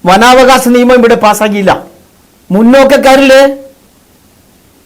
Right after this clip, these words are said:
പിന്നോക്കക്കാർക്ക് സാമ്പത്തിക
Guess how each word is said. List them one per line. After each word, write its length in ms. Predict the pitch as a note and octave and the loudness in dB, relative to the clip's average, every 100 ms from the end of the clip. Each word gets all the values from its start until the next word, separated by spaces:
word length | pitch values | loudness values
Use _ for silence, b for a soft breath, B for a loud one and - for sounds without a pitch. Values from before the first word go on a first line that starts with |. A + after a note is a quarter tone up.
| _ _ _ _ _ _ _ _ _ G3+ | _ _ _ _ _ _ _ _ _ -4
പിന്നോക്കക്കാർക്ക് 760 | A3+ B3+ C#4 C#4+ A#3+ C4 B3 C4 | 0 2 2 0 0 0 0 -2
സാമ്പത്തിക 480 | A#3+ C#4 D4 - B3+ | 0 0 0 -2 -2